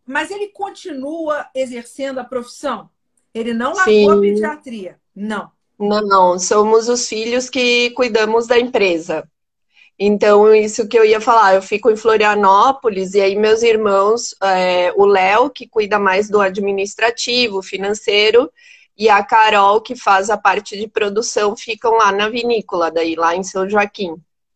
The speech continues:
Speaker 2: E o meu
Speaker 1: Sim.
Speaker 2: pai ainda faz plantão, né? Então, o meu irmão entrou só agora, faz pouco tempo na, na empresa efetivamente. Ele sempre ajudou, mas,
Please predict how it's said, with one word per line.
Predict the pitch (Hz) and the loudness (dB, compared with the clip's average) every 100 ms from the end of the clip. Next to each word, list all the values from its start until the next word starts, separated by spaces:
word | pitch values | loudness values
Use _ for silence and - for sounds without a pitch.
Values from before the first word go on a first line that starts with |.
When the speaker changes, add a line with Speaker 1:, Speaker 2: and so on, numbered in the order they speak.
| _ _ _ _ - | _ _ _ _ -2
Speaker 2:
E | 208 | 2
o | 214 | 4
meu | 226 226 | 4 2
Speaker 1:
Sim. | |
Speaker 2:
pai | 226 208 214 | 2 4 4
ainda | 233 233 240 | 4 2 0
faz | 240 226 220 | 0 -2 -2
plantão, | - 240 254 294 240 214 175 165 _ _ _ - | -2 0 0 0 0 0 -2 -8 _ _ _ -8
né? | 170 180 208 277 - 226 _ _ | -4 -2 -2 -4 -12 _ _ _
Então, | 196 202 196 202 208 208 208 214 214 - 220 403 | -2 -2 2 4 6 6 6 4 4 4 2 4
o | 233 | 2
meu | 247 254 254 | 4 6 6
irmão | 269 262 285 | 4 4 4
entrou | 349 359 302 | 0 -2 -2
só | 349 339 | -2 0
agora, | 330 359 233 208 190 175 | 0 2 4 4 4 0
faz | - 190 196 | -2 -6 0
pouco | 226 233 285 | 0 0 -2
tempo | - 208 202 202 | 2 2 0 -4
na, | 190 185 180 180 | 0 0 0 -2
na | 180 185 185 | -2 -2 -2
empresa | 202 202 202 202 202 208 220 - | -2 2 4 4 2 0 0 0
efetivamente. | 214 220 - 247 240 247 214 240 240 196 170 - | 2 4 2 0 0 -6 0 2 2 0 -2 -6
Ele | 175 196 | -4 -4
sempre | - 233 269 269 | -2 -2 0 -2
ajudou, | 285 262 233 190 185 214 254 | -2 -4 -2 0 4 4 4
mas, | 269 294 190 - | 0 -2 -4 -10